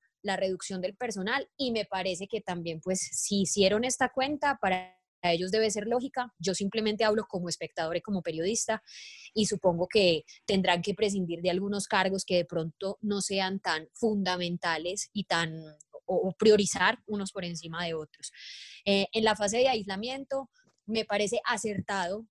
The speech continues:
que le den la responsabilidad a los médicos, porque son ellos los que conocen a sus jugadores en el día a día,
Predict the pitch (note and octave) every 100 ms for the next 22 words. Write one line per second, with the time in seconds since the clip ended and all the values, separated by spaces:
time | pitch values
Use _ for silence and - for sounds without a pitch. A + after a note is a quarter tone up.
0 | _ - G3+ F#3+ F3+ F#3+ A#3 G#3+ - F#3
1 | F3+ F3+ F3 E3+ E3+ A3 F#3 F3+ E3+ G3
2 | A3 A3 - F#3 - F#3 - G3+ A3+ F#3
3 | F3 G#3+ - - - G3 - G3 F3 F3+
4 | E3 G3 B3 A3+ G3+ F3 F3+ F3 F3+ E3
5 | E3+ F3 G#3 F#3 E3 D3+ F3+ F3+ G3+ G#3
6 | G3+ G#3